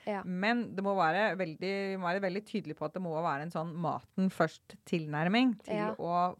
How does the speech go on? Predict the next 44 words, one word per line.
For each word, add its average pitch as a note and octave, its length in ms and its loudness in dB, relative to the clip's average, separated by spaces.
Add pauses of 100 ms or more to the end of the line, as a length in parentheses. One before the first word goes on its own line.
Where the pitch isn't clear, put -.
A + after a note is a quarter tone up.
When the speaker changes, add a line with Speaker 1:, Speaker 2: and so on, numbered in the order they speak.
(140)
Speaker 2:
få D#3 240 2
næringsstoffer. D3+ 640 -4
Og F#3 100 -4
det A3+ 220 0
handler F3+ 320 -6
om G3+ 120 -4
dette G#3+ 220 -8
som F#3+ 120 -2
vi F#3+ 100 2
har G3+ 80 2
snakket G#3+ 360 -8
om G#3+ 180 0 (340)
før, A3+ 320 6
at G#3+ 120 -4
det F#3+ 200 0
er A3 160 4
viktig - 420 -6
at - 280 -8 (260)
maten, G#3 560 0 (160)
at F#3 100 0
vi A3 120 -6
får E3 400 0
i E3 40 0
oss - 280 -2 (360)
de G#3 120 0
næringsstoffene D#3+ 440 -2
vi G#3 80 0
trenger F#3 380 -6
i F#3+ 160 -4
en A3 140 -2
struktur B3+ 880 -2
som G#3 260 0
er F3+ 320 0
tilpasset F3 720 -6 (300)
til A3 340 0 (360)
fordøyelsen G3 580 0
vår A#3 220 6
og A3 220 0 (100)
opptaket - 320 -4
vårt. C4 220 2 (360)
Ehm, G#3 560 2
og G#3+ 120 2
det A3+ 100 6
er A3 40 0